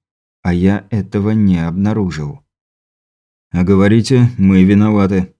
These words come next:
прокомментировал слова мастера Старый. «Я говорил, что вы допустили ошибку.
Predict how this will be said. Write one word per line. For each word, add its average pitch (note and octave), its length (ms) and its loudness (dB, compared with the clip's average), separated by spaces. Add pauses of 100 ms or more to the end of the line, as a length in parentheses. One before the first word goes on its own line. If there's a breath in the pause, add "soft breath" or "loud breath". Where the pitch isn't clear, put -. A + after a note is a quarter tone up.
прокомментировал F#2+ 760 0
слова F#2+ 340 -2
мастера F#2+ 440 -2
Старый. F2+ 500 -6 (880)
«Я F#2 340 2
говорил, G2 480 0
что G#2+ 260 -4
вы G2 320 0
допустили G#2+ 600 -2
ошибку. G#2+ 680 -4